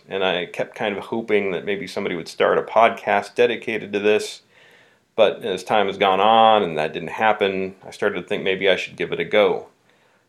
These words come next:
Uh, I have a computer and a microphone and a mouth, so how hard could it be? I have a few folks already signed up to do future episodes, and I'm guessing that I'll do an episode every week or two.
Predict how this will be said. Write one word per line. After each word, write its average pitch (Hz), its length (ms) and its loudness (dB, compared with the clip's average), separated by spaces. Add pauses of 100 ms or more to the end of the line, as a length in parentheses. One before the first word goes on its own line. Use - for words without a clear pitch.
(160)
Uh, 92 280 -6
I 98 80 4
have 92 100 6
a 90 60 -2
computer 147 580 0
and 98 320 2
a 92 40 0
microphone 120 640 2
and 82 120 -2
a 85 40 -4
mouth, 120 520 -2 (280)
so 90 760 2 (360)
how 87 200 -2
hard 85 260 -2
could 85 120 -6
it 82 100 -2
be? 90 300 -2 (960)
I 135 80 0
have 120 80 4
a 104 60 0
few 127 180 -6
folks - 340 2
already 104 240 4
signed 101 320 0
up 104 120 0
to - 60 -20
do 101 140 -6
future - 340 -6
episodes, 82 640 0
and - 120 -8
I'm 95 100 -4
guessing 117 260 -4
that 113 60 -2
I'll 113 140 2
do 117 140 -2
an 113 80 0
episode 107 380 -2
every 98 220 -4
week 98 240 -6
or 85 60 -10
two. 71 320 -6